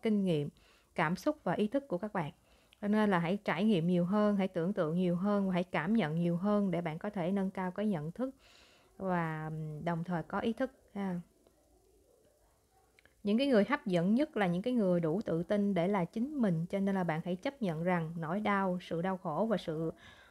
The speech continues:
à, không chấp thuận đều là một phần của trải nghiệm. Và đừng để ý kiến của người khác làm giảm cái tầm nhìn của bạn cho tương lai.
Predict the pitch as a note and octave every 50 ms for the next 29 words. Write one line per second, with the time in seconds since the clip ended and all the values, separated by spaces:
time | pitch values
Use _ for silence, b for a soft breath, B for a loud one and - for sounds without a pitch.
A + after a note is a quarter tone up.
0 | B - - F3 E3+ E3 D#3+ E3 D#3+ D#3+ E3 - - A3+ G#3 G3+ - B3+ - -
1 | F#3 D#3 E3 E3+ E3+ E3 E3 D#3+ E3 D#3+ - - - F3 D#3+ D#3+ - F#3+ G3 -
2 | E3+ F3+ G3+ G3 E3 D3+ D3 E3+ - b b b b b b b b b b b
3 | - F3+ F3+ F3 F3+ F3 F3 E3+ E3 F3 - A#3 B3 - - C4+ C#4 D4 D4+ -
4 | B3+ A#3+ G3 E3+ E3+ - A#3 C4 C4 G#3+ F#3 E3+ E3 E3 E3 D3 E3+ G#3+ - B3+
5 | - - G3 F3 E3+ F3 E3 E3 E3 F#3+ G3+ G3+ F3 D#3 E3+ - F#3+ - G3+ G3+
6 | G3 G3 G3 G3 G3 F#3 F3